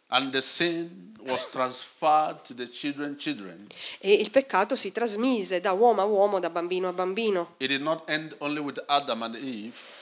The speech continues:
Speaker 2: E non terminò con la morte di Adamo ed Eva.
Speaker 1: Everything that comes from them was taking part of that
Speaker 2: E tutto
Speaker 1: sin.
Speaker 2: ciò che proviene da loro, ha origine da loro, è peccaminoso, ha,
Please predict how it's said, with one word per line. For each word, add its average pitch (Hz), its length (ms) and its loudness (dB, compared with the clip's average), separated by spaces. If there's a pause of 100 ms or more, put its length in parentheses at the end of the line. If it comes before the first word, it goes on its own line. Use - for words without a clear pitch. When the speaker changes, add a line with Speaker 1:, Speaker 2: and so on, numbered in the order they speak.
(160)
Speaker 2:
E 202 260 6
non 190 360 4
terminò 196 560 6
con 190 140 0
la 175 100 4
morte 180 280 0
di 180 100 -4
Adamo 180 220 0
ed 214 120 0
Eva. 185 580 0
Speaker 1:
Everything 143 600 -2
that 117 260 -4
comes 139 340 -8
from 117 280 -10
them 117 580 -4 (440)
was 113 220 -6
taking 127 320 -6
part 120 240 0
of 98 100 -6
that 117 240 -4 (240)
Speaker 2:
E 196 100 -8
tutto 226 280 2
Speaker 1:
sin. 185 80 2
Speaker 2:
ciò 208 460 8
che 208 300 4
proviene 196 420 2
da 214 120 4
loro, 180 380 6
ha 185 40 4
origine 196 360 -2
da 247 100 2
loro, 180 460 4
è 165 240 0
peccaminoso, 175 840 0
ha, 170 300 -2